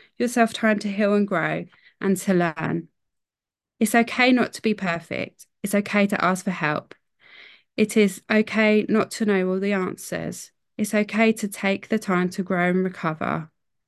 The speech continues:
You do not need to do everything on your own. You have people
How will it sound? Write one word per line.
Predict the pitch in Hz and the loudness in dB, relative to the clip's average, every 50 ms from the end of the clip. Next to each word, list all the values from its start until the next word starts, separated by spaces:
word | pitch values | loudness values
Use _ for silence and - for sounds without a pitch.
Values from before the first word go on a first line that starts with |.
| _ - - _ _ _ _ | _ -20 -20 _ _ _ _
You | - 208 214 196 | 0 0 2 4
do | 214 214 | 4 6
not | 226 220 - - - - - - | 6 4 4 2 -2 -10 -4 2
need | 226 220 214 220 220 214 | 6 6 8 6 6 4
to | - - | 0 -2
do | - 208 196 185 - | 0 0 0 0 0
everything | - 214 202 208 202 202 - 208 196 190 | -2 -2 -2 -2 -4 -2 -2 0 0 0
on | 190 185 190 | 0 0 0
your | 185 180 180 180 185 | 0 0 0 0 -2
own. | 185 175 165 170 170 185 175 180 _ _ _ _ _ _ _ _ _ _ _ - | -2 -2 -4 -4 -8 -10 -12 -16 _ _ _ _ _ _ _ _ _ _ _ -2
You | 208 214 190 | 0 2 2
have | 196 208 202 - | 2 0 -2 0
people | - 226 220 208 - - 196 185 185 185 190 - - | 2 2 2 2 2 0 0 0 0 0 -2 -4 -8